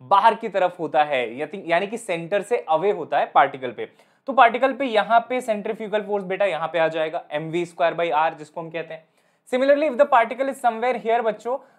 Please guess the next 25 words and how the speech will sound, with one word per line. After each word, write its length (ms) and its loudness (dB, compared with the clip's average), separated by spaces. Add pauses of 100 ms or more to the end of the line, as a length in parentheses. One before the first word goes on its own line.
तो 60 -4
यहाँ 260 2
पे 120 4
आ 100 8
जाएगा 480 2
एम 220 -4
वी 180 -6
स्क्वायर 320 2
by 160 -2 (100)
R। 100 4 (300)
अगर 180 2
पार्टिकल 400 4
यहाँ 300 2
है 60 4
तो 120 0
ऊपर, 340 4
अगर 300 -2
पार्टिकल 400 2
यहाँ 240 -2
है 80 -2
तो 100 -8
इस 180 -10
तरफ, 260 -4 (280)
यानी 180 4
कि 140 -4